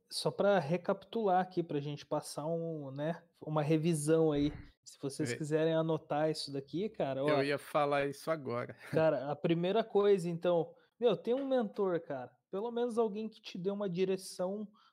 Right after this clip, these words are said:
Speaker 1: do que você vai começar a fazer. Tendo essa direção, defina, é, poucas coisas pra fazer dentro disso, como o, o menino Denner sugeriu, façam só bolas mortas, que é o que o Vini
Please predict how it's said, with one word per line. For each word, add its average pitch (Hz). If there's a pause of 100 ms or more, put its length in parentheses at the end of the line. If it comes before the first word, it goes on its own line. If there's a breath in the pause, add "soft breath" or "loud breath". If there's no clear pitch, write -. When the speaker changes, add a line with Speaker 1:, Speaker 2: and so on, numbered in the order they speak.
(100)
Speaker 1:
do 165
que 170
você 190
vai 196
começar 196
a 196
fazer. 170 (640)
Tendo 240
essa -
direção, 165 (600)
defina, 175 (420)
é, 156 (840)
poucas 277
coisas 170
pra 160
fazer 151
dentro 147
disso, 135 (260)
como 165
o, 160
o 160
menino 165
Denner 160
sugeriu, 151
façam 180
só 214
bolas 202
mortas, 185
que -
é 165
o 190
que 233
o 180
Vini 196